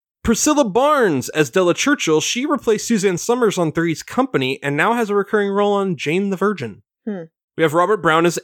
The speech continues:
Speaker 1: M returning. We have Caroline Bliss as Moneypenny, our new Moneypenny for two movies. Don Stroud as Heller. He was a big character actor in the sixties and seventies and had a little role in Django Unchained.
Speaker 2: Hmm.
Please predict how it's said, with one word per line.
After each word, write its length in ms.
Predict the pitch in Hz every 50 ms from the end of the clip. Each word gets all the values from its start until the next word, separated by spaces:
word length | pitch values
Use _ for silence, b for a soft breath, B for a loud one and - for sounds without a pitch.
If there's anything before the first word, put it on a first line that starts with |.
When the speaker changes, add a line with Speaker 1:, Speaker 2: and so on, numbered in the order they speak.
| _ -
Speaker 1:
M 380 | 139 113 113 127 160 180 190 107
returning. 520 | 196 - - 131 113 110 131 185 240 233
We 100 | 180 139 131
have 120 | 131 -
Caroline 420 | - - 160 151 143 143 139 127 113
Bliss 420 | - 123 123 160 170 - - -
as 180 | 170 160 139 151
Moneypenny, 760 | 156 147 143 135 135 131 127 - 143 123 113 127 175 233 226
our 120 | - 190 139
new 200 | 127 131 123 120
Moneypenny 480 | 123 127 120 120 113 113 127 120 117 120
for 220 | - - 123 117 - _ -
two 160 | - 120 113
movies. 400 | 113 110 107 117 127 160 - - - _ _ _ _ - 123
Don 300 | - 202 208 240 254 254
Stroud 540 | - - - - 240 240 254 269 277 277 247 -
as 380 | 170 170 165 160 151 135 - - - _
Heller. 640 | - - - - 220 233 240 143 117 120 143 165 156 -
He 80 | 196
was 140 | 233 208 156
a 40 | 120
big 360 | - - - 151 170 170 143
character 360 | - 170 165 170 - - 143
actor 340 | 139 147 151 - - 160 143
in 80 | 127 117
the 60 | 107
sixties 380 | - - 147 - - 135 113
and 100 | 120 113
seventies 480 | - - 131 123 139 151 156 170 160 -
and 140 | 185 180 160
had 100 | 180 170
a 40 | 170
little 180 | 165 170 170 170
role 220 | 170 175 180 180
in 120 | 170 147 117
Django 440 | - - 139 147 147 151 147 135 123
Unchained. 680 | 113 113 - - - 185 180 131 120 131 180 233 226 - _ _
Speaker 2:
Hmm. 180 | 214 185 156